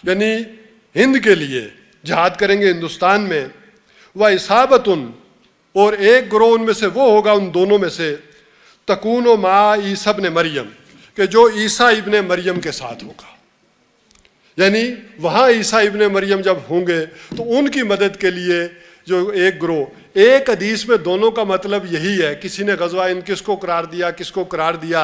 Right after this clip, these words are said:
लेकिन एक हदीस में होने का मतलब यही है कि ये बैक वक्त होगा, उस जमाने में होगा कि जब मेहदी जो है वो आ चुके होंगे।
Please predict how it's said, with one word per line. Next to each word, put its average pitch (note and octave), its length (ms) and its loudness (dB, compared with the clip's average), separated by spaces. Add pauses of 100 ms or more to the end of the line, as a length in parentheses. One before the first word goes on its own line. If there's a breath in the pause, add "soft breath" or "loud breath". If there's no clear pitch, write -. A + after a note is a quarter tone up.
(400 loud breath)
लेकिन F3+ 260 -2
एक A3+ 320 4
हदीस F#3+ 380 -6
में G#3 80 -2
होने F3 240 -4
का G3 140 -2
मतलब F3+ 400 -6
यही F#3 160 0
है F#3 120 -2
कि F#3 100 -8
ये F3 120 -6 (120)
बैक E3 320 -6
वक्त D#3 300 -10
होगा, G#2+ 240 -20 (1040)
उस A3 200 -4
जमाने D#3 360 -2
में C#3+ 120 -8
होगा E3+ 320 -2 (320 loud breath)
कि G3+ 80 0
जब F3+ 200 0
मेहदी G3+ 340 0
जो F#3+ 140 -2
है E3+ 140 4
वो G#3 180 4
आ F3+ 240 0
चुके D#3 240 -6
होंगे। A#2+ 320 -10